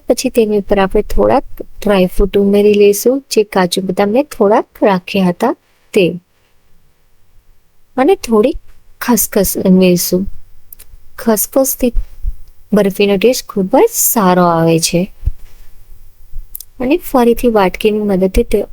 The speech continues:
કાજુ બદામને પ્રેસ કરી લઈશું, જેથી તે નીકળી ના જાય. આપણી ચૂરમા બરફી તૈયાર છે. હવે તેને થોડીક વાર ઠંડી પાડવા દઈશું. ઠંડી પડે પછી આપણે તેને કટ કરી લઈશું.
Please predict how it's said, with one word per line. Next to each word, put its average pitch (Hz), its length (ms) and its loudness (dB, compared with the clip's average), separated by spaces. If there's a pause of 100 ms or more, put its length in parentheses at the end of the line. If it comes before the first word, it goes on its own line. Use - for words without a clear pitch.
(120)
કાજુ 196 340 2
બદામને 196 540 0 (320)
પ્રેસ 202 400 0
કરી 185 240 4
લઈશું, 190 340 2
જેથી 202 340 0
તે - 240 2 (160)
નીકળી 190 400 2
ના 202 180 2
જાય. 269 320 0 (2250)
આપણી 185 300 0
ચૂરમા 196 500 0
બરફી 190 520 0 (240)
તૈયાર 202 420 2
છે. 277 160 0
હવે 277 300 2
તેને 220 400 0 (480)
થોડીક 208 320 4
વાર 202 120 2
ઠંડી 190 440 2
પાડવા 214 400 2
દઈશું. 233 500 0 (140)
ઠંડી 247 380 0
પડે 214 320 0
પછી 208 360 -2
આપણે 196 220 0
તેને 190 380 2 (720)
કટ 240 240 0
કરી 180 360 0
લઈશું. 175 460 0